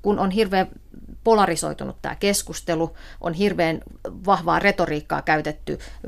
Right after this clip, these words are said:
mediaa vastaan, niin mua myös kiinnostaa se, että millä tavalla se ilmapiiri siinä maassa on muuttunut. Onko esimerkiksi, kun mä kohtaan tavallisia yhdysvaltalaisia, niin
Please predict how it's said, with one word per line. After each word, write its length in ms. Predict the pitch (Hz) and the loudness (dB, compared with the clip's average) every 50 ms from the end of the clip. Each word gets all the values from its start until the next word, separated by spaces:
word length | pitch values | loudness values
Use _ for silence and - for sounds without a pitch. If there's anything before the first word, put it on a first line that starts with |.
| - - | -8 -6
mediaa 500 | - 170 185 185 170 165 156 147 156 - | -2 2 2 2 4 2 2 2 2 4
vastaan, 320 | 180 170 160 - - 151 | 2 2 2 0 -2 -4
niin 80 | 151 165 | -2 -2
mua 120 | 190 196 208 | 0 0 0
myös 200 | 214 208 202 - | 0 -2 -2 -2
kiinnostaa 500 | - 285 269 202 170 - - - 151 156 | -2 0 0 0 -2 -2 -4 -4 -4 -4
se, 240 | - - 208 180 156 | -2 0 0 0 0
että 280 | 151 - - 160 156 - - - - - - | 0 -2 -2 -4 -4 -4 -6 -14 -16 -12 -6
millä 300 | - 220 262 277 226 175 | -4 -2 0 0 0 0
tavalla 400 | - - 185 196 180 160 143 147 | 0 2 2 2 2 2 0 -2
se 180 | 151 - 160 151 | -4 -6 -6 -2
ilmapiiri 600 | - 226 226 170 156 147 - - 151 160 151 156 | 0 2 2 2 0 -2 -4 -6 -6 -6 -6 -6
siinä 260 | 156 - 160 151 143 | -6 -6 -6 -6 -6
maassa 340 | 147 151 - 143 - - - | -6 -6 -6 -6 -8 -10 -10
on 80 | - - | -10 -10
muuttunut. 400 | - - - - - - - - - - - - - - - - - - | -10 -12 -12 -14 -16 -20 -20 -20 -20 -20 -18 -18 -16 -16 -16 -18 -8 -2
Onko 500 | - 165 175 190 262 - 226 190 - - - - - | 2 2 4 4 4 4 4 4 4 2 -2 -4 -4
esimerkiksi, 520 | 214 202 - 208 190 190 - 185 175 - | -2 0 0 0 0 0 -2 -4 -6 -4
kun 60 | - | -2
mä 80 | 175 175 | -2 0
kohtaan 400 | - 208 202 202 - - 165 175 | 0 0 0 2 4 4 6 8
tavallisia 540 | - 202 196 185 165 160 165 - 165 151 156 | 8 8 8 8 6 4 2 0 0 0 0
yhdysvaltalaisia, 920 | 160 170 160 160 - - 156 160 - 143 143 143 165 160 180 - - 117 - - - - - - - | 0 0 -2 -4 -2 -2 -2 -2 -2 -4 -6 -4 -6 -6 -6 -6 -6 -6 -8 -8 -10 -14 -16 -10 -4
niin 300 | 185 190 190 175 175 - | -2 0 0 0 0 -2